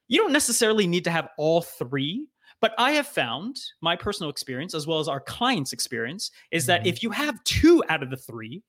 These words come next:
Speaker 1: it typically works really well from a greater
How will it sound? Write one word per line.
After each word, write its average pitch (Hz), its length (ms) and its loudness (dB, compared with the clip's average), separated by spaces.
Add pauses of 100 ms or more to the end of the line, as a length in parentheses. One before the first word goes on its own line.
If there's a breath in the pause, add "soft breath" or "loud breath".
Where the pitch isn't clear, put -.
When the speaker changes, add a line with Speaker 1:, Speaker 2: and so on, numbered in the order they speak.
(340)
Speaker 1:
it 240 160 -10
typically 254 440 -2
works 196 320 2
really 190 440 -6
well 143 420 -2
from 139 240 -6
a 143 240 -4 (220 loud breath)
greater 170 580 4